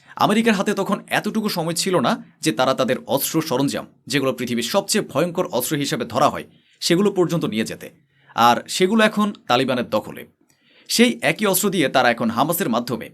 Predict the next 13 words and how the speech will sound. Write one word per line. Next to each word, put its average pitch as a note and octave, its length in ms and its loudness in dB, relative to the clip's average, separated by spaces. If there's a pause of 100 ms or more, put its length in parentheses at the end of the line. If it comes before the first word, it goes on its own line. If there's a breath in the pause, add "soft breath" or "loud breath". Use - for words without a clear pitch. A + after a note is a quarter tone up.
(120)
ইসরায়েলি D#3+ 320 2
সেনাদের C#3+ 440 0
হত্যা A#2 220 -2
করছে। E2 360 -6 (520 soft breath)
যেই A3+ 200 4
কৌশল F#3+ 380 4
তারা B2+ 280 0
আমেরিকার F3 380 0
বিরুদ্ধে D3+ 320 -2
ব্যবহার A2 320 -4
করেছিল, D3+ 480 -2 (280)
সেই - 180 0
কৌশল E3+ 460 2